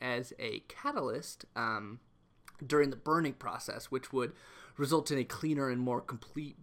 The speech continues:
burn, which would then lead to less carcinogens being inhaled into the body. Furthermore, they found that the unwanted tar residue was all but neutralized, and lastly, they also eventually perfected the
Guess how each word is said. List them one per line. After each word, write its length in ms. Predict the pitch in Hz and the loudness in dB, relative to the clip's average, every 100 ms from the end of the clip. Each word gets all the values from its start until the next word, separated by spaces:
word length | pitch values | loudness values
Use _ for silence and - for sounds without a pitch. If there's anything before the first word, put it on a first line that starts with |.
| - | 4
burn, 420 | 131 127 113 117 - - - - - | 6 6 4 0 -8 -20 -20 -8 0
which 220 | 127 - | 2 4
would 160 | 123 | 2
then 360 | 117 180 202 147 | 6 4 6 4
lead 280 | 123 120 - | 4 2 -2
to 320 | - 123 117 | -2 -2 0
less 220 | 117 110 | 0 -2
carcinogens 760 | - 110 - 165 143 123 110 113 | -2 -4 0 2 2 2 -2 0
being 200 | 117 110 | -2 -2
inhaled 420 | 104 - 127 113 | -4 -2 0 0
into 220 | 101 117 | -2 -6
the 80 | - | -10
body. 580 | 185 117 113 101 - - - - - - - - - - | -8 -4 -2 -2 -6 -16 -20 -20 -20 -20 -20 -20 -20 0
Furthermore, 400 | - 226 208 175 | 6 8 8 4
they 140 | - 165 | 4 2
found 460 | - 196 185 208 | 2 2 2 2
that 200 | 185 135 | -2 -2
the 200 | 139 135 | -2 0
unwanted 580 | - 143 147 135 120 123 | 2 4 4 2 0 -2
tar 460 | - - 180 208 185 | -6 -2 2 4 4
residue 640 | 127 123 113 110 107 110 120 | 4 0 0 2 2 2 0
was 360 | 120 123 120 123 | 0 2 2 0
all 200 | 127 139 | -2 0
but 160 | 127 | 0
neutralized, 800 | 120 139 185 - 85 62 64 - | 0 -2 -2 -6 -4 -4 -4 -6
and 320 | 98 120 113 | -4 -4 -2
lastly, 640 | 107 208 - - 113 104 - - - | -2 -2 -2 -4 -2 -4 -8 -16 -4
they 140 | - 151 | 2 4
also 240 | 202 226 | 4 2
eventually 340 | 156 135 139 | 2 2 0
perfected 800 | 131 - 117 - 165 160 - 107 | -4 -4 -8 -2 -2 0 0 0
the 120 | 113 | -4